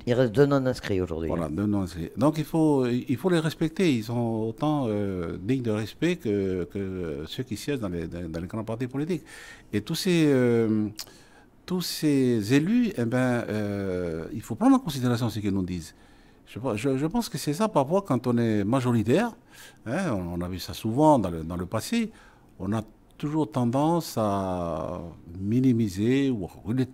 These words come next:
Speaker 2: relativiser, si ce n'est pas marginaliser, les élus qui représentent du monde quand même, puisque sont, il faut quand même repré-, être représentatif pour arriver là. Et puis on ne tient pas compte de leur, euh, de leurs idées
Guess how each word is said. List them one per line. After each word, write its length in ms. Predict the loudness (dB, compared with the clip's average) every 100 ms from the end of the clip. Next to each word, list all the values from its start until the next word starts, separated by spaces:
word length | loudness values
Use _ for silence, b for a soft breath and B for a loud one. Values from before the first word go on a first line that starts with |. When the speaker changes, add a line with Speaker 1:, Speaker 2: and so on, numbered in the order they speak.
| -8
Speaker 2:
relativiser, 920 | -4 2 2 2 0 0 2 0 0 B B B -20
si 160 | -12
ce 100 | -4
n'est 60 | -2
pas 240 | 0 -2 -2
marginaliser, 960 | -4 -2 -2 0 0 0 -2 0 0 0 B B B -20 -20 -8
les 600 | -2 2 2 2 -2 -4
élus 280 | 0 2 0
qui 180 | -2
représentent 680 | -4 -4 -4 -4 -2 -4 -6
du 220 | -10 -6 0
monde 300 | 4 6 4
quand 140 | 2
même, 240 | 2 2
puisque 500 | 0 -4 -4 -2 -2 -6
sont, 280 | -8 -6 -4
il 160 | -4
faut 140 | -6 -8
quand 120 | -6
même 200 | -4 -6
repré-, 400 | -8 -6 -6 -4 -6
être 160 | -6
représentatif 640 | -6 -6 -6 -6 -4 -6
pour 100 | -6
arriver 240 | -8 -6 -4
là. 180 | -4 -4 B B B B -12
Et 100 | -6
puis 160 | -2
on 80 | 0
ne 80 | 0
tient 160 | -4 -6
pas 120 | -4
compte 180 | 0 0
de 80 |
leur, 180 | 0 -2 -2
euh, 400 | -2 -2 -4 -6
de 100 | -4
leurs 180 | -4 -6
idées 260 | -4 -2